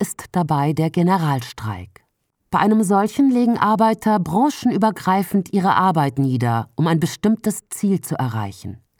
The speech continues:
Schon im neunzehnten Jahrhundert wurde auf diese Weise in manchen Ländern das allgemeine Wahlrecht erstritten und die Demokratie damit überhaupt erst ermöglicht.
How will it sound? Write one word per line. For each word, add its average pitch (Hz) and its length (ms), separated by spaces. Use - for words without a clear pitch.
Schon 233 200
im 220 100
neunzehnten 208 500
Jahrhundert 190 600
wurde 147 240
auf 135 160
diese 165 340
Weise 151 380
in 175 200
manchen 170 360
Ländern 165 420
das 165 180
allgemeine 165 580
Wahlrecht 180 480
erstritten 110 600
und - 260
die 175 80
Demokratie 131 920
damit 151 360
überhaupt 139 440
erst 127 280
ermöglicht. 165 800